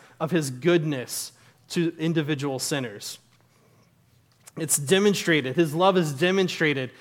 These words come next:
in goodness to undeserving people. Psalm one forty-five,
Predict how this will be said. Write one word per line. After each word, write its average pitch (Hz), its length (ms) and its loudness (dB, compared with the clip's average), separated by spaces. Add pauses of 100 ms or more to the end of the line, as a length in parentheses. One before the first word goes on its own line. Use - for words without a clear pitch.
(200)
in 170 200 -2
goodness 160 540 2 (180)
to 180 180 2
undeserving 165 680 2
people. 135 340 -4
Psalm 170 320 4
one 175 180 4
forty-five, 165 760 0